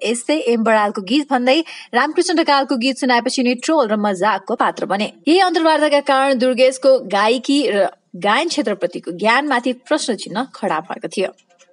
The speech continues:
पूजा शर्मा। अभिनेत्री पूजा शर्मा यो वर्ष विवादकै कारण चर्चामा रहिन्। उनको एकपछि अर्को विवादले मिडिया तताइरहे। अभिनेत्री सुषमा कार्कीसँगको मिडिया वार होस् या प्रस्तोता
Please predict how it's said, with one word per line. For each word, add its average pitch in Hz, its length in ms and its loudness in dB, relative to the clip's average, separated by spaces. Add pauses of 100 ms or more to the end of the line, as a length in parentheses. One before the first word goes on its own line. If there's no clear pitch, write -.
(420)
पूजा 226 240 2
शर्मा। 294 400 0 (420)
अभिनेत्री 339 380 2
पूजा 339 320 2
शर्मा 320 320 2
यो 320 180 2
वर्ष 294 260 2
विवादकै 254 540 0
कारण 277 260 0
चर्चामा 240 440 0
रहिन्। 254 400 0
उनको 226 320 -2
एकपछि 285 460 -2
अर्को 254 260 2
विवादले 220 680 0
मिडिया 226 400 0
तताइरहे। 170 640 -2
अभिनेत्री 202 680 -2
सुषमा 262 340 -4
कार्कीसँगको 180 720 -2
मिडिया 262 360 0
वार 151 240 0
होस् - 300 -2
या 233 60 4
प्रस्तोता 285 500 0